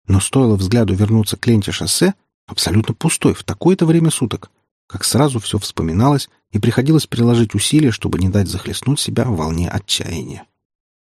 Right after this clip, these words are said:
Вскоре лес вокруг стал более густым и высоким,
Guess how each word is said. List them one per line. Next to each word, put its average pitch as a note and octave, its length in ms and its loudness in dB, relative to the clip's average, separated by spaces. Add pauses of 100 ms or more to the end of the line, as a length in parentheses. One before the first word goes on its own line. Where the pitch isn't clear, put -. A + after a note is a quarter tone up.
(1000)
Вскоре E3+ 460 2
лес D3 260 2
вокруг B2+ 360 0
стал G#2+ 180 2
более A#2+ 280 4
густым D#3 480 0
и - 120 -2
высоким, - 640 -2